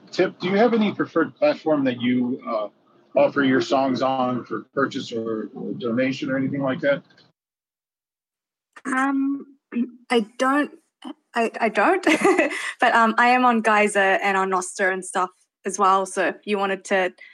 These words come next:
Speaker 2: send whatever value you want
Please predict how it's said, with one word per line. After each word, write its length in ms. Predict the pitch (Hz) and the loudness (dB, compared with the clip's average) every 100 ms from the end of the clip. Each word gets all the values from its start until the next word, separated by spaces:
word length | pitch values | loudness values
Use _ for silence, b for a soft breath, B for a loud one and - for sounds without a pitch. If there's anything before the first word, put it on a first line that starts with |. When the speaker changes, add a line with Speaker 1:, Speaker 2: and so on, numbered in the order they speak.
| B | B
Speaker 2:
send 420 | - 214 202 190 | -4 -2 -2 -2
whatever 400 | 214 202 196 196 | 2 2 4 2
value 460 | 185 180 190 185 190 - _ | 2 2 2 0 -4 -6 _
you 300 | - 196 190 - | -6 -4 -4 -2
want 400 | 196 170 - - | 0 0 -2 -14